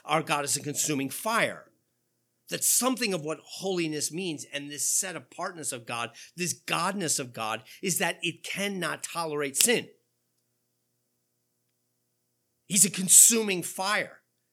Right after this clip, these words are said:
And if we are not right with this God, he consumes us.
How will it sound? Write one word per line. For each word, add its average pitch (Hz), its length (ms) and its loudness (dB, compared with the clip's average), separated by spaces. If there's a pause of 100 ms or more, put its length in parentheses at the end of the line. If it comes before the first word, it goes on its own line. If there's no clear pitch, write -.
(640)
And 165 80 0
if 175 100 -2
we 220 120 2
are 196 60 2
not 180 240 -2
right 190 240 0
with 151 140 -6
this 131 160 -6
God, 127 240 -2
he 151 140 -10
consumes 202 640 2
us. - 360 -16